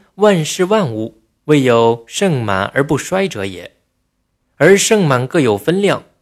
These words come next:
为智者能知之。是故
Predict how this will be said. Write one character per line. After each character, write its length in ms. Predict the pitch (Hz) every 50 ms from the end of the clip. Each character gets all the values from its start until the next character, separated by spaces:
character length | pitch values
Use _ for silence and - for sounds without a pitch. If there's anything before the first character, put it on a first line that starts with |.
| _ _ _ _ _ _ _
为 200 | 120 127 151 175
智 300 | 165 - 214 202 147 117
者 180 | - 120 107 104
能 240 | 104 107 131 151
知 240 | 147 - 208 214 202
之。 360 | 165 - 107 98 98 - _ _ _ _ _ _ _ _ _ _
是 220 | - - - 170 165
故 520 | 170 170 165 160 151 151 147 147 151